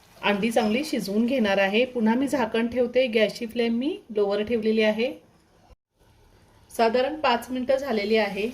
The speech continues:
मी झाकण काढते आणि अंडं शिजलंय का ते पाहूया. अंडं छान शिजलेलं आहे.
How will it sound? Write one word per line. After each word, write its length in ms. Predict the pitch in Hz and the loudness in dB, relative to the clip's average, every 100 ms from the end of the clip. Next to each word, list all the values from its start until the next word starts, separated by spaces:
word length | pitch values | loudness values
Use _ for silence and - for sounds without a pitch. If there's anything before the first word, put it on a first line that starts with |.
| - | -6
मी 100 | 208 | -8
झाकण 420 | 226 202 - 220 | -6 -6 -4 -4
काढते 460 | 240 233 190 190 214 - - - - - - - 170 - - - - - - - - - - - - - - - - - - - - - - - - | 0 0 0 -4 -4 -8 -20 -20 -20 -14 -6 0 0 -2 -14 -20 -20 -20 -20 -20 -20 -20 -20 -20 -20 -20 -20 -20 -20 -20 -20 -20 -20 -20 -20 -20 -10
आणि 260 | 208 208 226 214 | -2 0 0 -2
अंडं 380 | 214 196 214 254 - - - - - - - | -6 2 2 0 -6 -20 -20 -20 -20 -20 -18
शिजलंय 460 | - 220 190 214 214 | -6 -4 2 4 4
का 140 | 220 | 0
ते 120 | - | -4
पाहूया. 460 | 226 214 196 185 190 233 220 - - | -4 -4 2 2 2 -2 -12 -20 -8
अंडं 220 | 185 196 208 | -4 -4 -4
छान 240 | 220 214 | -4 -2
शिजलेलं 500 | 233 254 196 196 190 | -4 -6 -6 -2 2
आहे. 360 | 214 190 180 | 2 2 0